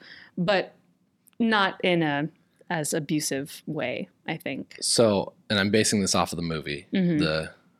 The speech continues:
Speaker 2: the V H S, 'cause that's what I'm working off of with
Speaker 1: Yeah.
Speaker 2: YouTube, 'cause my memory is not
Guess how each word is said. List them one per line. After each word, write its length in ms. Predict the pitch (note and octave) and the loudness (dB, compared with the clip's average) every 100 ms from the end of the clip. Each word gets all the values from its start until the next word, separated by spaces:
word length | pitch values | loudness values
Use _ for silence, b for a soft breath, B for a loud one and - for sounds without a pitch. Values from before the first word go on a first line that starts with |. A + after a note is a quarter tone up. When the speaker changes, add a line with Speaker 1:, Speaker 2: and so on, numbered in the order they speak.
| _ - | _ -6
Speaker 2:
the 180 | E2 | -4
V 160 | E2 F#2+ | 0 0
H 160 | F2+ - | 0 0
S, 260 | D2 D2 | -2 -2
'cause 140 | - E2+ | -6 -4
that's 220 | E2 D#2 | -2 -2
what 100 | E2 | -2
I'm 80 | E2+ | -2
working 300 | D2+ D#2+ D2 | -2 -2 -4
off 160 | C#2+ | -4
of 100 | C#2 | -4
with 100 | C#2+ | -2
Speaker 1:
Yeah. 140 | G3+ A#2 | 0 0
Speaker 2:
YouTube, 300 | - D#2+ - | 0 -4 -4
'cause 240 | - D#2 - - | -6 -6 -6 -6
my 80 | E2 | -2
memory 320 | E2+ D2+ D2+ | -2 -2 -4
is 80 | D2 | -2
not 260 | D#2 D2 | -2 -2